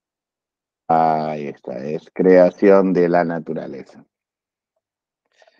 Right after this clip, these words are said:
Ahí está. Ya está, excelente, creación de la naturaleza. Ujú.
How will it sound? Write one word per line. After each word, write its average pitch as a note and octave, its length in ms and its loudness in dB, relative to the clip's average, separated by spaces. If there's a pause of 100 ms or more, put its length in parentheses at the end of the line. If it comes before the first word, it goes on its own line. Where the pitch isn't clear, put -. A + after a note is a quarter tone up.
(600)
Ahí D#2 600 -10
está. - 380 -16 (2250)
Ya F2 280 -8
está, - 420 -20
excelente, F2 720 -2
creación F#2+ 540 2
de F#2+ 100 2
la F2 120 -2
naturaleza. D#2+ 600 -10 (1120)
Ujú. F2 520 -8